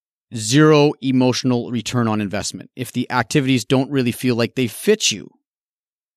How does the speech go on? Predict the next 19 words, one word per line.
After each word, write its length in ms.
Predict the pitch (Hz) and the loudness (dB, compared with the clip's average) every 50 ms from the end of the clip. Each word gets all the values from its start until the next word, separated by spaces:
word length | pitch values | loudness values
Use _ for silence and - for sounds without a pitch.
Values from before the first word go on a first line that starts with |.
| _ _ _ _ _ _ _ _ _ _ - | _ _ _ _ _ _ _ _ _ _ -2
And 140 | 143 156 | 0 0
that's 260 | 196 262 262 - - - _ _ _ _ _ _ _ _ - | 0 0 -2 -4 -6 -8 _ _ _ _ _ _ _ _ -8
sort 260 | - - 165 165 170 | -2 2 4 4 4
of 80 | 170 143 | 4 2
a 80 | 151 | 2
rhetorical 480 | 139 139 131 - 143 143 139 123 131 120 | 0 0 0 0 0 0 0 0 -2 -4
question 360 | - 131 123 - - 139 135 | -2 -2 -2 -2 -2 -2 -2
because 260 | 131 - 147 135 127 | -2 -2 -2 -2 -2
it's 140 | 139 - - - | -4 -10 -8 -8
absurd 480 | 151 123 - - - 180 185 190 180 | -6 -6 -4 -2 2 2 2 2 2
to 80 | - 156 | 0 -4
think 380 | - - 147 139 123 _ _ - | 0 2 0 0 0 _ _ -4
that 260 | 127 123 120 - - _ _ _ _ _ _ - | -4 -2 -2 -4 -8 _ _ _ _ _ _ -6
goals 560 | 131 131 139 143 147 151 151 147 135 - - - | -2 0 2 4 4 4 2 2 -2 -4 -8 -6
on 200 | 127 123 123 123 | -4 0 0 2
their 180 | 123 123 - - | 0 0 -2 -2
own 240 | 123 120 120 120 | -2 -2 -2 -2
are 180 | - 117 110 113 | -2 -2 -2 -2
enough. 460 | 113 117 117 135 156 131 95 - - | 0 2 2 2 2 0 -2 -6 -12